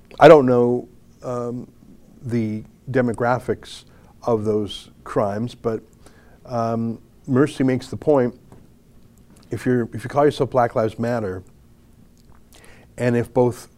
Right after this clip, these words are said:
the perpetrators and the victims of knife crime are disproportionately black, and you got nothing to say about that, maybe Black Lives don't matter to you. Now, of course, it's a lot easier for someone like Mercy Muroki to say it than someone like me. But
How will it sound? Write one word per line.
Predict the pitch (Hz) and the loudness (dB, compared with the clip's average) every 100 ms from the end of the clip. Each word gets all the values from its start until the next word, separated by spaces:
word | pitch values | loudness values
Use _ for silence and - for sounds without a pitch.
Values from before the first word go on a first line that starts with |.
| - | -8
the | 127 | -8
perpetrators | - 139 127 131 113 123 | -4 -4 0 0 0 -2
and | 123 | -4
the | 113 | -4
victims | 110 107 113 107 - | -6 -6 -6 -6 -8
of | 104 98 - | -10 -10 -12
knife | 113 117 - | -8 -8 -6
crime | 110 101 101 - | -8 -6 -8 -12
are | 101 101 | -12 -12
disproportionately | 113 - 117 - - 127 120 - 95 92 | -12 -6 -6 -6 -6 -4 -4 -8 -12 -12
black, | 85 104 107 92 - - - - - - - - - - - | -10 -6 -6 -8 -16 -20 -20 -20 -20 -20 -20 -20 -20 -20 -8
and | 139 | 0
you | 147 | 4
got | 156 | 4
nothing | 156 139 135 | 2 -2 -2
to | 113 | -4
say | - 135 135 | -6 -6 -4
about | 139 - | -4 -4
that, | 143 143 | -4 -6
maybe | 135 139 | -4 -6
Black | 123 127 127 | -4 -8 -6
Lives | 120 110 | -10 -8
don't | 117 131 | -8 -8
matter | 120 92 90 | -10 -14 -16
to | 87 | -18
you. | 92 90 90 98 | -18 -18 -16 -12
Now, | 107 101 | -10 -10
of | 101 | -12
course, | - 117 - | -10 -8 -8
it's | 104 - | -12 -12
a | 101 | -8
lot | 104 110 | -6 -4
easier | 113 120 - 117 | -4 -6 -4 -6
for | 101 - 110 107 110 117 | -6 -6 -4 -4 -6 -12
someone | - 113 110 | -10 -8 -6
like | 107 104 | -6 -6
Mercy | 113 107 113 | -8 -8 -10
Muroki | 107 120 220 147 | -8 -6 -6 -8
to | 101 | -10
say | - 90 | -14 -18
it | 95 | -18
than | 98 | -20
someone | - 95 95 | -18 -18 -18
like | 92 98 | -18 -12
me. | 156 147 90 _ - - - - - - - - - - | -10 -10 -12 _ -20 -20 -20 -20 -20 -20 -20 -20 -20 -8
But | 113 110 | -4 -4